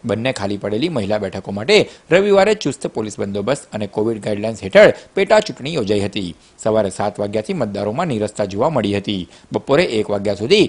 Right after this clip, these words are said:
ભરૂચ પાલિકાના વોર્ડ નંબર દસની બેઠક માટે માત્ર સોળ પોઇન્ટ પંચાણું ટકા મતદાન જ થયું હતું. કુલ સોળ હજાર પાંચસો ને છ મતદારો પૈકી સત્યાવીસો સત્તાણુંએ પોતાના મતાધિકારનો ઉપયોગ કર્યો હતો, જે જોતા સરેરાશ કુલ મતદાન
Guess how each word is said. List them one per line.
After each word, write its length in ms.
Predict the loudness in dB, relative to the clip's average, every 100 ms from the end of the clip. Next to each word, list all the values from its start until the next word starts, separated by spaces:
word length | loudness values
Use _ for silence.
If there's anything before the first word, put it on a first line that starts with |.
| 0 _
ભરૂચ 280 | 6 6 4
પાલિકાના 400 | 2 2 -2 2
વોર્ડ 240 | 2 2
નંબર 200 | -2 -4
દસની 340 | -2 -2 -4 -6
બેઠક 280 | -6 -6 -6
માટે 240 | 4 6 6 2 -2
માત્ર 320 | 0 2 0
સોળ 220 | 0 2 2
પોઇન્ટ 240 | 0 -2
પંચાણું 380 | -4 -4 -4 -4
ટકા 260 | -4 -4 -6
મતદાન 300 | -6 -4 -4
જ 60 | 0
થયું 240 | 2 2
હતું. 260 | 0 -2 -2 -8 _ _ 2
કુલ 140 | 2
સોળ 240 | 4 2 2
હજાર 200 | 4 2
પાંચસો 320 | 0 -2 -4
ને 100 | -6
છ 100 | -2
મતદારો 460 | -2 -2 -4 -2 -2
પૈકી 360 | -4 -2 2 0 -2 _
સત્યાવીસો 560 | -2 2 4 4 2 0
સત્તાણુંએ 580 | -2 -4 -2 0 0 0
પોતાના 340 | -2 -2 -4
મતાધિકારનો 640 | -6 -6 -6 -4 -2 0 -2
ઉપયોગ 280 | -2 -4 -2
કર્યો 240 | 0 2
હતો, 180 | 2 0 -2 -4 -16 _
જે 120 | -2 0
જોતા 340 | 2 4 4 4 -4
સરેરાશ 480 | 2 2 6 4 4
કુલ 180 | 0 -4
મતદાન 420 | -2 -2 0 0